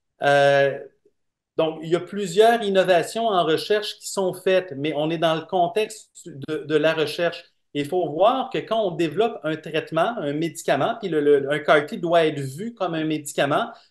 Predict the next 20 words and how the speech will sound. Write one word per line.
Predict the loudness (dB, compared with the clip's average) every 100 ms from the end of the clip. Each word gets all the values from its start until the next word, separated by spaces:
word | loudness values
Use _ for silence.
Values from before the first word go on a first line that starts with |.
| _
puis | -2
aux | 0 0
yeux | -2 0 2
de | 2
Santé | 0 -2 -2 -2 -2
Canada, | 2 2 6 4 4 -2
un, | -4
un | -2 -2
organisme | -2 -2 -2 -4 -8
réglementaire | -4 -2 0 2 2 4 4 4 0 -4 _ -6
pour | -4
s'assurer | -2 -4 -2 -4 -2
de | -2
la | -2
sécurité | -4 -6 -6 -6 -4
des | -2 -4
traitements, | -4 -6 -2 -2 -2 -8 _ _ _
ben, | -2 -2 -2 -6 _ _ _ _ _ -20 _ _ -18 -16 -10
les | -4 -2
médicaments, | 0 -2 0 0 2 0